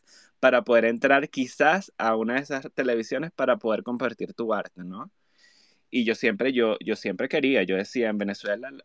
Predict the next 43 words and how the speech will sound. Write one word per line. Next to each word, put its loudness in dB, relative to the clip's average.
R -6
C -10
T -4
V, -4
yo -10
quiero -10
estar -8
en -6
Radio -8
Rochela, -14
yo -14
quiero -6
ser -8
actor, 0
actriz, -4
¿me 0
entiendes? 2
Yo 0
quiero 2
estar 2
allí. 2
Y 2
yo, 2
yo 0
hice 0
lo 6
que 2
yo 6
pude, 6
mi -2
amor, 0
antes -2
de, -4
de -2
irme -2
del -2
país, -6
yo -12
hice -10
lo -6
que -6
yo -2
pude. -8